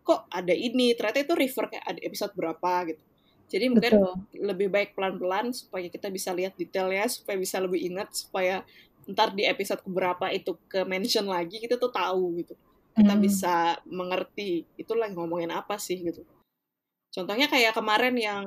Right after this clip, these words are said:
Speaker 1: ceritanya Yoon Bok
Speaker 2: Hmm.
Speaker 1: Hongdo, itu kan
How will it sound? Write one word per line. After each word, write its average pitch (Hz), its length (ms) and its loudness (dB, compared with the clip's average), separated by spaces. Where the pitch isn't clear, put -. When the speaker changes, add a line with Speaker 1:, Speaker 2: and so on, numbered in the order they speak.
Speaker 1:
ceritanya 202 960 0
Yoon 196 260 -2
Bok 226 140 12
Speaker 2:
Hmm. 220 140 12
Speaker 1:
Hongdo, 185 380 2
itu - 160 -2
kan 330 160 4